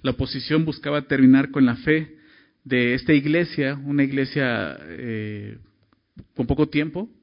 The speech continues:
¿no? Una iglesia, eh,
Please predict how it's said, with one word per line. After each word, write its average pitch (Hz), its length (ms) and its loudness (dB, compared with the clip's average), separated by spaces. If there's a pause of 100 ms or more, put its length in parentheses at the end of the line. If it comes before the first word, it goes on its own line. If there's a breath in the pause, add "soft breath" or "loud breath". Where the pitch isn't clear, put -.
(120)
¿no? 139 240 -8 (400)
Una 123 160 -6
iglesia, 120 540 -6 (680 soft breath)
eh, 110 440 -6